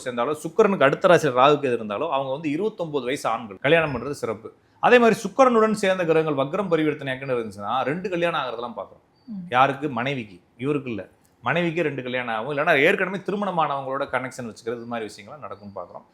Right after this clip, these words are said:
Speaker 1: அப்ப சுக்கிரன் பலமானால் இதெல்லாம் நடக்கும்.
Speaker 2: ஓகே சார், இப்போ நான் கேள்விப்பட்ட ஒரு விஷயம் என்ன அப்படின்னா, ஆ, சுக்கிரன் வந்து இருக்காங்க, அதனால வந்து
Speaker 1: ம்.
Speaker 2: ரெண்டு கல்யாணம் ஏற்படுறதுக்கான
Speaker 1: ம்.
Speaker 2: வாய்ப்பு இருக்கு.
Speaker 1: ம்.
Speaker 2: கல்யாணத்துக்கு முன்னாடி ஒரு வாழை மரத்துக்கு தாலி கட்டி
Speaker 1: ம்.
Speaker 2: வெட்டிட்டீங்கன்னா அது சரியா போயிடும் அப்படிங்கிறாங்க.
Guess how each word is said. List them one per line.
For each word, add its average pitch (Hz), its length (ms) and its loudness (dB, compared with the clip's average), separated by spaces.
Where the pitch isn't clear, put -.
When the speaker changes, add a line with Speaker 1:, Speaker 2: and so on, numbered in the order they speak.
Speaker 1:
அப்ப 117 140 -6
சுக்கிரன் 185 400 0
பலமானால் 151 460 2
இதெல்லாம் 135 380 -6
நடக்கும். 98 340 -12
Speaker 2:
ஓகே 233 220 -4
சார், 208 120 -4
இப்போ 233 240 0
நான் 233 300 0
கேள்விப்பட்ட 311 460 -2
ஒரு 240 80 0
விஷயம் 233 300 -6
என்ன 208 80 -4
அப்படின்னா, 226 520 -2
ஆ, 208 340 2
சுக்கிரன் 311 440 0
வந்து 269 540 4
இருக்காங்க, 240 480 2
அதனால 214 340 4
வந்து 262 160 2
Speaker 1:
ம். - 20 2
Speaker 2:
ரெண்டு 254 280 2
கல்யாணம் 262 320 2
ஏற்படுறதுக்கான 220 560 -2
Speaker 1:
ம். 175 40 -2
Speaker 2:
வாய்ப்பு 214 280 0
இருக்கு. 202 200 -4
Speaker 1:
ம். - 60 -16
Speaker 2:
கல்யாணத்துக்கு 262 480 0
முன்னாடி 214 160 2
ஒரு 247 140 4
வாழை 233 280 4
மரத்துக்கு 220 360 -6
தாலி 214 260 0
கட்டி 208 220 -6
Speaker 1:
ம். 208 40 -4
Speaker 2:
வெட்டிட்டீங்கன்னா 196 440 -4
அது 226 140 -2
சரியா 214 340 0
போயிடும் 196 240 -6
அப்படிங்கிறாங்க. 190 380 -6